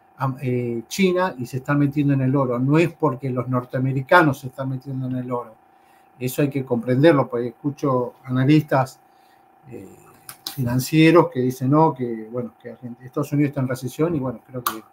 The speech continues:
la, la, se están equivocando. Eh, eh,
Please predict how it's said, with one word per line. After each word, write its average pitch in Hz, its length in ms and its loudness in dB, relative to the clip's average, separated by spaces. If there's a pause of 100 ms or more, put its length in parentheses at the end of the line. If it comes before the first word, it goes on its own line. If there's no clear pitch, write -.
(720)
la, 107 120 -20 (440)
la, 104 220 -18
se - 60 -20
están 139 180 -2
equivocando. 160 520 4 (800)
Eh, 110 340 -6 (1200)
eh, 101 500 -12